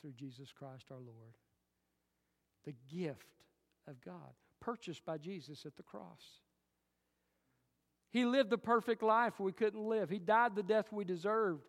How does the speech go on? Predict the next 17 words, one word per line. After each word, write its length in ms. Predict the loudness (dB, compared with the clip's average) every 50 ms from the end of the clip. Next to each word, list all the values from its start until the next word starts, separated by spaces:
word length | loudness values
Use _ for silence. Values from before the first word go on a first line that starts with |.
| _ -20 -20 -20 -20 -8 0
And 140 | 2 4 4
he 60 | 4
rose 400 | 4 6 8 10 10 10 8 4
again 320 | 0 -2 0 2 2 2 2
in 140 | 2 0 2
power. 540 | 4 6 8 8 8 8 6 4 0 -4 -8 -14 -20 _ _ _ _ _ _ 0
And 140 | 0 2
because 540 | 2 2 0 2 4 6 8 10 10 8 6
of 120 | 4 0 2
what 200 | 4 4 4 4
he 260 | 2 0 0 2 2
has 240 | 2 0 0 -2 0
done, 400 | 0 2 4 4 4 2 0 -2 -6 -14 -20 -12 _ 4
God 400 | 8 10 10 10 10 8 6 2
can 220 | 0 0 0 0
grant 500 | -2 -4 -2 0 2 2 4 4 4 6
us 440 | 6 6 6 6 4 0 -4 -10 -14